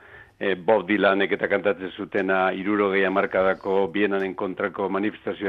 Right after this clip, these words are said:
haietan, berriro abesten hasi da jendea demonstrazio hauetan. Badago halako giroa edo badago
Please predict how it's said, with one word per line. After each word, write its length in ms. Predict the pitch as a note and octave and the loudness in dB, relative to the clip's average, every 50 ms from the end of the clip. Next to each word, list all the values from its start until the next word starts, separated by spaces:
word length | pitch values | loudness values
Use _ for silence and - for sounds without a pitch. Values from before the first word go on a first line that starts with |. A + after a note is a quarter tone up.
| F#2+ | -2
haietan, 340 | F#2+ F#2+ F2+ - A2+ G#2 G#2+ - - - - - - - _ _ _ _ _ | -2 -2 0 0 0 0 0 -2 -8 -16 -20 -20 -20 -20 _ _ _ _ _
berriro 800 | - G2 B2+ B2 A2 A#2 B2+ A#2+ C3 B2+ B2 A#2+ - - - - _ _ | -2 2 2 4 6 6 6 6 6 6 6 4 2 0 -6 -20 _ _
abesten 420 | C3 B2+ A#2 C3 B2+ - - A#2 A2 | 4 6 6 6 4 2 2 2 2
hasi 220 | G#2+ - - A#2 | 2 2 2 4
da 160 | A2 A2 G2+ | 4 4 4
jendea 580 | - - A2+ G#2+ G#2+ G2+ G#2 G#2+ A2 A2 A2 G2+ - - - - - _ _ | 4 2 2 2 2 2 4 6 6 6 6 4 2 -4 -14 -20 -20 _ _
demonstrazio 640 | - A2+ A2 A#2+ A#2 - - A#2+ A2 - G2+ A2 G#2+ | -2 0 2 2 0 2 2 0 0 2 4 4 6
hauetan. 500 | G#2+ G#2 G2+ G2 - A2 G#2+ G2+ G2+ G2 F#2 | 6 6 4 4 4 2 2 2 2 4 6
Badago 480 | A2 A#2 - B2+ B2+ A#2 A#2+ A#2+ A#2+ | 6 8 8 6 6 6 6 6 6
halako 340 | A#2 A#2+ A#2+ A#2 - B2+ A#2+ | 6 6 4 4 2 0 0
giroa 520 | G#2+ G#2 A2 A#2 A2+ A#2+ A#2+ B2 B2+ C3+ C#3 | 0 2 4 4 6 6 6 6 6 6 6
edo 140 | C3 A#2+ A2+ | 6 6 6
badago 640 | A2 A#2 A#2 A#2+ B2+ A#2+ G2+ A2+ C3 C3 C3 C3 - | 6 6 6 6 6 4 4 4 4 6 6 4 2